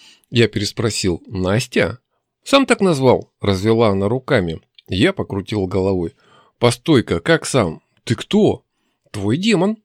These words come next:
сказала она запросто. Стеснительно улыбнулась. "А можно я присяду, а то как на допросе?" "М, да-да, пожалуйста", спохватился я. "Извини, что сразу не предложил". Она вполне по-человечески подсела к столу, копыт хвостиком не заметил.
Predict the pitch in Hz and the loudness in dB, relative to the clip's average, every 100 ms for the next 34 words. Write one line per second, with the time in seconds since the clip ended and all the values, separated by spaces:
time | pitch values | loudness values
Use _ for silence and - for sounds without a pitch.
0 | - - 165 165 160 156 151 139 135 123 | -20 -8 -4 0 2 2 0 0 -2 -2
1 | 120 - 120 - _ - - 127 113 151 | -6 -6 -8 -8 _ -20 -10 -8 -4 -2
2 | 202 156 123 113 120 101 92 85 85 - | -2 0 2 4 2 2 -2 -2 -6 -10
3 | _ _ _ _ _ _ - - 208 254 | _ _ _ _ _ _ -16 -4 2 2
4 | 254 185 160 - 123 85 92 117 180 - | 2 0 -2 0 2 2 -2 -4 -4 -4
5 | 165 - 165 185 196 175 135 - 80 _ | -6 -4 -2 -2 2 2 2 -2 -10 _
6 | _ _ _ _ - 95 87 85 175 165 | _ _ _ _ -6 -6 0 2 4 4
7 | 123 131 139 87 - - - 98 107 113 | 2 2 2 0 -8 -10 -8 -4 -4 -2
8 | 98 98 101 87 101 113 160 175 - 110 | -4 -2 -4 -2 -2 0 2 2 0 -4
9 | 143 113 82 80 78 87 101 113 101 - | 0 0 0 -6 -4 0 0 0 -2 -4
10 | _ _ _ _ _ _ _ _ _ _ | _ _ _ _ _ _ _ _ _ _
11 | _ _ _ - 151 202 226 202 190 180 | _ _ _ 0 2 4 2 2 0 -2
12 | 185 185 202 165 - 139 131 120 - 147 | 0 0 2 -2 -4 -2 -2 -2 0 0
13 | 127 - - 131 90 85 - 127 226 - | 0 -4 0 2 2 -2 -4 -2 -4 -4
14 | 170 185 - - 117 107 143 156 147 147 | -4 -2 -4 -2 -2 -2 -2 -2 2 2
15 | 110 92 92 - | 0 -2 -6 -10